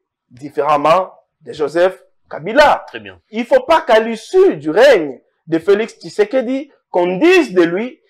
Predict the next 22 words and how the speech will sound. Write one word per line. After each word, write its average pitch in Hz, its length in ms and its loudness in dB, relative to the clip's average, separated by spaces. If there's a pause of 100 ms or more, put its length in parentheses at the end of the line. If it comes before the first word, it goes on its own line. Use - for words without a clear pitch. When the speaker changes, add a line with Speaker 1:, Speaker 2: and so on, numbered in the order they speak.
(160)
Speaker 1:
qu'il 165 180 -2
a 175 80 2
pillé 190 320 0
le 196 120 2
Congo, 302 560 2 (240)
comme 262 300 2 (100)
Joseph 143 360 -6
Kabila 170 340 2
l'a 220 120 2
fait. 330 360 -8 (240)
Il 180 60 -18
faut 233 120 0
pas 320 160 0
qu'à 262 160 0
l'issue 254 320 -6
du 220 100 -6
règne, 233 460 2 (320)
euh, 156 40 2
euh, 151 800 0
de 156 100 -4
Félix 185 340 -6
Tshisekedi, 330 720 -2